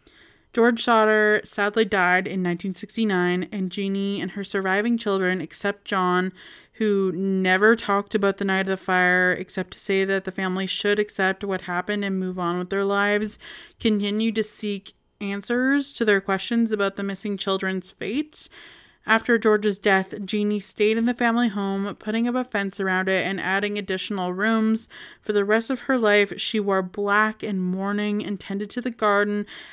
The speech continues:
at the site of the former house. After her death in nineteen eighty-nine, the family finally took the weathered, worn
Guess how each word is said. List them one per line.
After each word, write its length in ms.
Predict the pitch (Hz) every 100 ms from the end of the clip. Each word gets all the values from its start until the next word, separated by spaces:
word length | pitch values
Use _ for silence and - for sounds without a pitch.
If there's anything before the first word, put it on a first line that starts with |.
| -
at 80 | 208
the 80 |
site 260 | 202 - 208
of 60 | 208
the 100 | 208
former 400 | - 190 180 175
house. 560 | - 220 226 233 - - - - _
After 240 | 208 208
her 280 | 208 - 226
death 280 | 214 214 208
in 160 | 220 208
nineteen 360 | 196 196 208
eighty-nine, 540 | 196 196 202 180 180 180
the 60 |
family 360 | 180 196 185 190
finally 500 | - 185 185 196 202
took 420 | - - 185 185 -
the 180 | 202
weathered, 640 | 196 185 185 185 185 185 -
worn 720 | 214 190 180 185 185 190 190